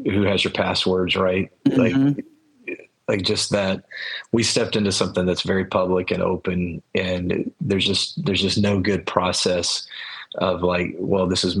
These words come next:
Speaker 1: this is my little thing, and, um, I'm gonna hide it, and, you know, this is my area of my life that's private." I, I get we all need some space and some,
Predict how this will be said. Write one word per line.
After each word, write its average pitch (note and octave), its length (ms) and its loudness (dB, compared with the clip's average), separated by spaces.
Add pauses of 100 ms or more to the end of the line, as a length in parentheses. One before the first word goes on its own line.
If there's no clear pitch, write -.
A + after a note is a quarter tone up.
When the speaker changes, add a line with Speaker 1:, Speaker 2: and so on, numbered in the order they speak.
(100)
Speaker 1:
this G2+ 220 0
is F2+ 100 -2
my F#2 180 2
little F2+ 220 0
thing, F2 640 0
and, F2 420 0 (540)
um, F2 480 -2 (140)
I'm - 80 0
gonna F#2 160 0
hide F#2 360 0
it, F#2 220 -2
and, F2+ 640 -2 (100)
you G#2 120 0
know, F#2 120 0
this F2+ 280 0
is E2+ 100 -2
my F#2+ 240 0
area F#2+ 220 2
of F2+ 80 0
my F2+ 80 0
life F2+ 340 -2
that's - 160 -2
private." F2+ 640 0 (320)
I, A2+ 240 2
I A2 60 2
get F#2 280 2
we G2 120 4
all F#2 120 0
need F#2 220 -2
some F2+ 240 -2
space F2+ 460 0
and F2 180 -2
some, F2 200 -2